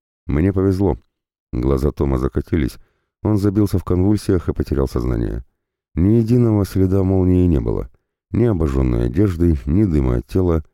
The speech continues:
Возможно, маленький ожог — но его никогда не свяжут со мной. Окружавшие нас парни замерли, не веря в то, что только что случилось.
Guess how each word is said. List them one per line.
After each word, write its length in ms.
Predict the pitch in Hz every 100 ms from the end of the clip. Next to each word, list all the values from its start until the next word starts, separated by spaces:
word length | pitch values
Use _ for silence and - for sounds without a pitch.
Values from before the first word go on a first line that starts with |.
| _ _ _ _
Возможно, 500 | 78 95 117 131 117
маленький 440 | 113 113 110 95 104
ожог — 380 | 98 104 - - _ _ _ -
но 220 | 67 67
его 260 | 69 87
никогда 460 | 101 85 80 73 90
не 120 | 87
свяжут 380 | - 90 82 78
со 140 | -
мной. 260 | 71 82 78 - _ _ _ _ _ _ _ -
Окружавшие 680 | 67 76 69 67 60 - 62
нас 140 | 62
парни 340 | - 67 64 64
замерли, 500 | 71 80 65 64 64
не 120 | 67
веря 260 | 69 65
в 100 | 64
то, 300 | - 82 80 67
что 220 | - - 67
только 300 | 71 64 71
что 160 | -
случилось. 540 | - - - 55 50